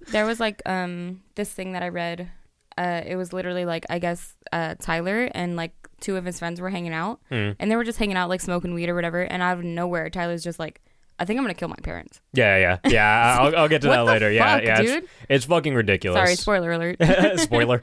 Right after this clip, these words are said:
Speaker 2: <laughs> So after killing his parents, he stashed their bodies in their room,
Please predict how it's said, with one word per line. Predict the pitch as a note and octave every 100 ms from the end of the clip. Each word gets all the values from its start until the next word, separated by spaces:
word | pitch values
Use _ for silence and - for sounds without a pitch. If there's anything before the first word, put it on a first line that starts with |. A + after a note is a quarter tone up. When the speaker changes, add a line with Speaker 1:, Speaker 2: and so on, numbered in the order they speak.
| -
Speaker 2:
<laughs> | F3+ C#3 F3 F#3+ D#3+ D3+ - - - - -
So | - C#3 C#3 C#3+
after | B2+ C#3+ G#3 A3 A3+
killing | - D#3+ D#3
his | D#3
parents, | - A2+ A#2 A#2+
he | -
stashed | A2 - A2+ A#2+
their | D#3
bodies | G#2 G2 A2 A#2+ A2+
in | - A2
their | G#2+ G2+
room, | F2+ F#2 G#2+ C#3+